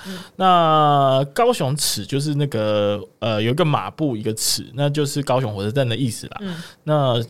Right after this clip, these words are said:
Speaker 2: 所以它就是在那个高雄的火车站的捷运下面。
Speaker 1: 对。
Speaker 2: 哦，然后因为那原本不是空空的嘛，那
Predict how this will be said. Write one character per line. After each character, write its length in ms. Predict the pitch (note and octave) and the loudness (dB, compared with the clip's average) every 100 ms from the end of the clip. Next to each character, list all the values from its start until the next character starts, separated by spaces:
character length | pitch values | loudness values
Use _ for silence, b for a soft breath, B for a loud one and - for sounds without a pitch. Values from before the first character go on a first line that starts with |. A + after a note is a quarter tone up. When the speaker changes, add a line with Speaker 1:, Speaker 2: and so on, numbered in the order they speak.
| _ | _
Speaker 2:
所 240 | - - F3 | -8 2 4
以 80 | |
它 140 | C#3+ D#3 | 4 2
就 80 | D#3+ | 2
是 80 | |
在 160 | D#3 E3 | 2 2
那 80 | D3+ | 2
个 100 | D3 | -2
高 120 | C3 | -2
雄 140 | C#3 A#2+ | -2 0
的 420 | A2+ A2 G#2 F#2 | -2 0 0 -4
火 120 | - A#2+ | -2 0
车 80 | |
站 160 | D#3+ F3 | 2 2
的 60 | C3+ | 2
捷 220 | B2+ B2+ | 0 2
运 180 | F3+ B2+ | 2 2
下 180 | E3 | 0
面。 220 | A#2+ B2+ - B B | 0 -4 -6 B B
Speaker 1:
对。 120 | G#3+ B B | -14 B B
Speaker 2:
哦， 160 | B2 A2+ | -6 -2
然 120 | A2+ | 0
后 420 | C3+ D3+ C#3 B2 | 2 4 4 2
因 80 | A#2 | 2
为 80 | F#3 | 2
那 140 | F#3+ | 4
原 180 | F3+ D3 | 4 4
本 180 | E3+ A#2 | 4 2
不 60 | C3 | -4
是 80 | C3+ | -2
空 200 | D#3+ D#3 | -2 2
空 180 | D3+ | 2
的 60 | C#3+ | 2
嘛， 200 | A#2+ A#2 | 0 0
那 120 | C3 | 0